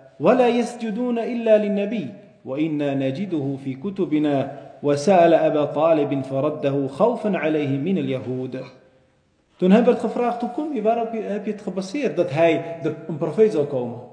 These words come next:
Moet je je voorstellen, een kind van twaalf, iemand zegt tegen jou:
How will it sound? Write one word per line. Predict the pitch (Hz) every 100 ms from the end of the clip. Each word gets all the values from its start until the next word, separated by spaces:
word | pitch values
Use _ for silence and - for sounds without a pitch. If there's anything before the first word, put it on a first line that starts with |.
| -
Moet | _
je | -
je |
voorstellen, | - 170 160 135
een | 127
kind | 160 143
van | 147
twaalf, | 139 151 185 233 254 262 - - -
iemand | 190 180 170
zegt | 170
tegen | - 143 139
jou: | 170 214